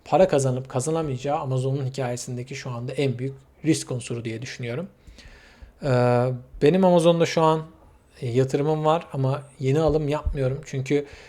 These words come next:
kendime koyduğum bir kural gereği aslında ben hiçbir tekil hissenin portföyümde yüzde onu geçmesini istemiyorum. Sevmiyorum o durumu. Ee, o yüzden şu an için ekleme yapmıyorum ama, e, elimdekileri de satmayı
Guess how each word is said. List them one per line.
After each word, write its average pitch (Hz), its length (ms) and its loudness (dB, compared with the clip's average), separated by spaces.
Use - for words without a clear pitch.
kendime 151 320 2
koyduğum 147 420 6
bir 139 100 0
kural 151 300 6
gereği 143 320 6
aslında 139 320 -2
ben 143 180 0
hiçbir 156 360 -6
tekil 147 400 -2
hissenin 135 460 -6
portföyümde 139 840 0
yüzde 139 300 -2
onu 147 260 -2
geçmesini 139 640 -4
istemiyorum. 127 580 -4
Sevmiyorum 113 520 -6
o 107 100 -12
durumu. 127 300 -8
Ee, 131 200 0
o 147 240 2
yüzden 135 260 2
şu 139 180 -4
an 127 120 -2
için 151 220 -6
ekleme 135 340 0
yapmıyorum 139 540 -2
ama, 147 400 -2
e, 127 360 -10
elimdekileri 127 600 -2
de 135 80 -4
satmayı 123 520 -6